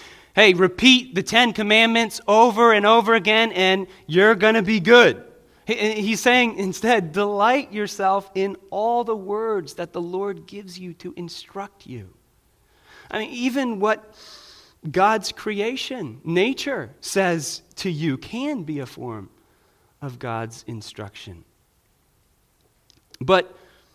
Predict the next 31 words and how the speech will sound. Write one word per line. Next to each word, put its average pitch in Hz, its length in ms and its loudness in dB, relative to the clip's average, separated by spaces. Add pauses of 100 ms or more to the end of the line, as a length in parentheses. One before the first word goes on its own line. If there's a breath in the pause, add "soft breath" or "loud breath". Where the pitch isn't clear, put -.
(300 soft breath)
of 170 120 -8
course, 196 240 4
the 196 140 -2
immediate 208 460 2
context 240 680 2
of 160 220 -2
this 311 260 4
instruction 185 640 -2
is 185 160 -2
what 190 180 0
this 185 160 -2
psalm 165 260 0
introduces, 185 600 -4
the, 139 160 -6
the 143 100 -6
whole 180 160 -2
book 190 220 -2
of 202 100 -4
Psalms. 233 680 -2 (800 soft breath)
It's - 160 0
a 233 60 4
book 208 540 0 (300 soft breath)
that 214 380 0
instructs 214 1000 -2
you 226 680 0
how 233 240 0
to 285 180 -6
live 165 520 -4
as 143 240 -10
a 180 60 -6
Christian. 143 720 -12